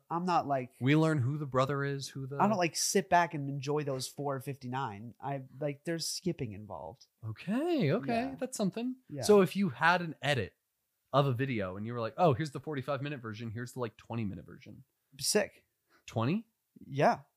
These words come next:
Speaker 2: Okay. He's not a, so are you not into softcore or warm up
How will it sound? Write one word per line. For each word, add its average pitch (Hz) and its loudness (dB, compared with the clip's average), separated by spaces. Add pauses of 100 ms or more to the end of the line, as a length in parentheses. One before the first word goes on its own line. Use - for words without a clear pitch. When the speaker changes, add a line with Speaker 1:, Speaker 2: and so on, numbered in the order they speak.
(140)
Speaker 2:
Okay. 123 -2
He's 110 -8
not 117 2
a, 120 2
so 151 2
are 139 2
you 147 2
not 135 2
into 196 6
softcore 113 0
or 113 -2
warm 139 0
up - -10